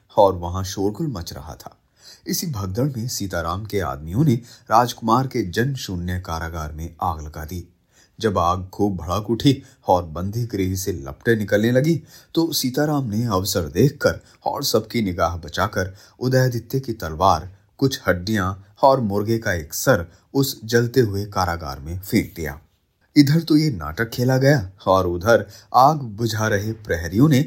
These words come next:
राजकुमार के बंदी गृह की ओर से एक चित्कार सुनी। सब के सब चौंक कर कह उठे,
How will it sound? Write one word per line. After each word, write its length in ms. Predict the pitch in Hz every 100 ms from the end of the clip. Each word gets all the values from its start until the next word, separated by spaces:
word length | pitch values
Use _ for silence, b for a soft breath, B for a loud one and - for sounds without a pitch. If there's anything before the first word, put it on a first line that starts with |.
| B B -
राजकुमार 580 | 90 90 - 98 90 104
के 180 | 123 117
बंदी 400 | 87 101 110 110
गृह 260 | 104 95
की 160 | 104 104
ओर 220 | 87 110
से 300 | - 95 92 B B
एक 160 | 135 135
चित्कार 520 | - 107 - 104 78
सुनी। 320 | - 71 80 - _ _ _ _
सब 280 | - 131 -
के 100 | 101
सब 280 | - 95 -
चौंक 360 | - 87 -
कर 100 | 107
कह 300 | 107 117 113
उठे, 420 | 143 147 - 156